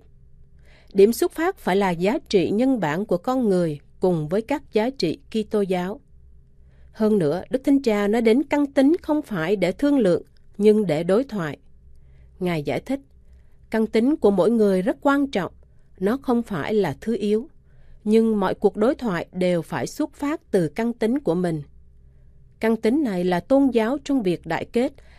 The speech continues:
là bản sắc văn hóa, lịch sử, nghệ thuật của mỗi quốc gia trong việc đối thoại. Đức Thánh Cha cũng đề cập đến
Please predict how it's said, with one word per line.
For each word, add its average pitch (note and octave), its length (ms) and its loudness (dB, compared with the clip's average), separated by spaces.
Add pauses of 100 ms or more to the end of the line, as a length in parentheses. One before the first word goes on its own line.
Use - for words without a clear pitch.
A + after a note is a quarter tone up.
(140)
là G3 140 2
bản D#3+ 220 -2
sắc D#4 260 -8
văn A#3+ 260 -2
hóa, A3+ 360 -2 (100)
lịch F3+ 200 0
sử, D#3+ 420 -4 (340)
nghệ G3 260 2
thuật E3+ 180 -2 (160)
của E3+ 100 0
mỗi E3 300 -2
quốc D4 220 -2
gia A3+ 260 2 (100)
trong A#3 160 -2
việc D#3 280 -6
đối F#3+ 200 -4
thoại. D#3+ 320 -8 (1400)
Đức A3+ 140 -8
Thánh C4 140 2
Cha G3+ 280 -2
cũng F#3+ 260 -4
đề G#3+ 120 2
cập F#3 260 -2
đến G#3 240 2